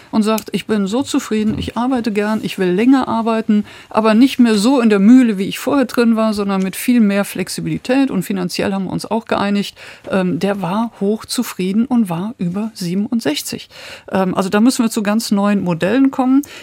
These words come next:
Insgesamt aber, wenn wir über Fachkräfte sprechen, äh, müssen wir, wir sprechen da immer von dem sogenannten endogenen Potenzial, also die Leute, die hier sind, wie können wir die besser in Arbeit bringen? Und da gehört für mich auch das Thema,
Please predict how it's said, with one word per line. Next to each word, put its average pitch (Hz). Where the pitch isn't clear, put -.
Insgesamt 226
aber, 170
wenn 185
wir 180
über 175
Fachkräfte 175
sprechen, 220
äh, 202
müssen 220
wir, 202
wir 180
sprechen 208
da 170
immer 180
von 175
dem 165
sogenannten 175
endogenen 196
Potenzial, 208
also 185
die 226
Leute, 202
die 175
hier 220
sind, 208
wie 202
können 196
wir 180
die 170
besser 180
in 160
Arbeit 190
bringen? 165
Und 185
da 185
gehört 180
für 180
mich 175
auch 180
das 185
Thema, 185